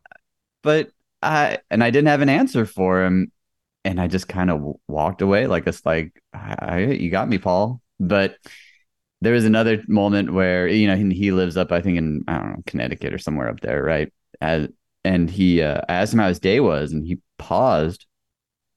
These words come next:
And it was, like, a long pause, too. And we're in catering.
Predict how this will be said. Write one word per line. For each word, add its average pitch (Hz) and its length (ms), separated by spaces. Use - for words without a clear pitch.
And 107 80
it - 20
was, 143 100
like, 151 120
a 107 40
long 87 420
pause, 80 440
too. 85 300
And 80 120
we're 92 120
in 117 160
catering. 80 720